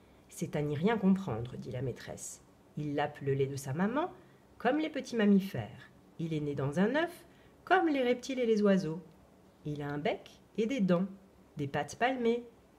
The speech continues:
et des griffes au bout. Il a de la fourrure. » Pendant qu'elle cherche dans son livre,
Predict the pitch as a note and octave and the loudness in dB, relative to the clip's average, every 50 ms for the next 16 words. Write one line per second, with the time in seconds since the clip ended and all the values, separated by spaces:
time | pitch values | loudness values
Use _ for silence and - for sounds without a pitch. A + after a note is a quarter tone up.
0 | - - E3 D#3+ E3 E3 F#3 F#3+ A3 B3+ - - C#4 B3 G3+ G3 G#3 A3 - - | -4 -2 0 0 0 2 2 2 2 2 0 -2 0 2 4 4 4 2 -2 -8
1 | - - - - - - C#3 D3 C#3 C3+ C3+ B2 C#3+ F#3+ F#3+ - - C3 B2+ G#3 | -20 -20 -20 -14 -8 -6 -4 -2 -2 -2 -2 0 0 -2 -2 -2 -8 -6 -4 -4
2 | B3+ C#4 D4 D#4 D#4 - - - - - - - - - - - - - - - | -2 -2 -2 -4 -6 -8 -14 -20 -20 -20 -20 -20 -20 -20 -20 -20 -20 -20 -20 -20
3 | - - - D#3 F#3 G#3 A#3 F#3 C#3 B2+ - E3 F#3+ - - - B2 B2 - - | -18 -8 -2 0 0 2 2 0 -2 -4 -4 -6 -6 -6 -8 -10 -10 -10 -10 -10
4 | C3+ C#3+ F#3+ A3+ G3+ - - B2 B2 B2+ C3+ D3+ F3+ F3+ - - | -6 -4 -4 -4 -4 -6 -6 -6 -4 -4 -4 -6 -6 -8 -12 -16